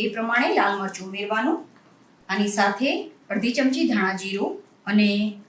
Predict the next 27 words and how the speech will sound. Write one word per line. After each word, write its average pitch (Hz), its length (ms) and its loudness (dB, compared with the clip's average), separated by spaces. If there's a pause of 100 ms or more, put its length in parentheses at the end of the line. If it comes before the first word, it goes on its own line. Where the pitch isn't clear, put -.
અડધી 220 280 4
ચમચી 196 340 0 (180)
કાશ્મીરી 247 460 6
મરચું 196 260 -2
ઉમેરવાનું. 208 480 0 (800)
અત્યારે 240 260 4
આપણે 247 200 0
જે 277 140 2
કાશ્મીરી 247 420 4
મરચું 202 280 0
ઉમેર્યું 202 320 2
છે 269 100 2 (200)
એનાથી 233 380 0
શાક 214 240 4
જ્યારે 233 240 2
બનીને 226 340 0
તૈયાર 190 300 -2
થશે 262 320 -2
ત્યારે 247 240 4
એનો 262 160 2
ખૂબ 202 180 0
જ 214 120 0
સરસ 190 260 0
કલર 190 300 0
આવતો 208 260 -2
હોય 226 200 2
છે. - 80 0